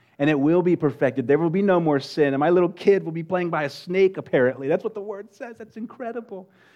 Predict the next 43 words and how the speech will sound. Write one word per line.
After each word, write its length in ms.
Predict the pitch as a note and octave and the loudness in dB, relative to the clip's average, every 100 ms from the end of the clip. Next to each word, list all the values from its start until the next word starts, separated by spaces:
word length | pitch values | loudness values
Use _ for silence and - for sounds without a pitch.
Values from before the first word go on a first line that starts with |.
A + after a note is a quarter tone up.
| _ F#3 | _ -2
And 100 | F3+ | 4
there's 200 | F#3+ - | 4 2
all 260 | G#3 G#3+ | 0 0
sorts 340 | G#3 A3+ A#3+ A#3 | 0 0 0 -2
of 140 | G#3 | -4
things 240 | F#3 F3 | -4 -4
happening 480 | D#3 D3+ D#3 D#3 D3+ D3 | -8 -14 -14 -12 -14 -14
there. 180 | C#3 | -14
There's 200 | C#3+ F3 | -8 -4
a 60 | F3+ | -4
best 560 | D#3+ - F#3 F#3 - - | -6 -10 -6 -6 -8 -6
day 200 | E3 E3+ | -4 -4
that's 240 | D#3+ - | -8 -8
yet 220 | E3 E3 | -8 -8
to 60 | E3 | -14
come 520 | E3 F#3 G3 G3+ C#3 _ _ _ _ _ _ _ | -14 -12 -10 -12 -14 _ _ _ _ _ _ _
when 140 | E3 E3+ | -2 0
we 120 | G3 | 0
will 120 | F#3 | 0
know 400 | F3+ F3+ F#3+ G#3 | 0 2 4 4
him 300 | G3 F3 E3 | 2 0 0
in 100 | D3+ - - | -4 -8 -16
fullness 560 | F3+ G3 G3+ D#3+ - E3 | -6 0 0 0 -4 -10
and 120 | D3+ | -8
be, 200 | G3 E3+ _ - | -10 -12 _ -8
and 140 | F3+ | -8
be 140 | D#3+ F#3 | -4 -4
with 400 | D#3+ G3 G#3 G3+ | 2 2 2 -2
him 240 | G3 F3 | -4 -4
in 120 | D3 C#3+ D3+ | -4 -6 -12
his 180 | C#3 - | -14 -14
presence 640 | - F3+ F#3 F#3 F#3+ - | -18 -10 -8 -6 -8 -8
completely. 760 | D#3+ D3 E3+ G#3 A3 G#3+ E3+ | -12 -8 -2 -2 -2 -4 -4
That 300 | C3+ G3+ G#3 | -2 -2 0
is 140 | G3+ F3+ | 0 0
the 80 | |
day 180 | E3 F3+ | -2 0
you're 160 | F3 F3 | -2 -4
to 60 | |
be 120 | E3+ E3+ | -4 -4
looking 340 | F3+ F3 E3 | -4 -6 -8
forward 520 | E3 G3+ G#3+ G3+ E3 | -6 -4 -2 -2 -4
to. 340 | - D#3+ B2 | -10 -8 -8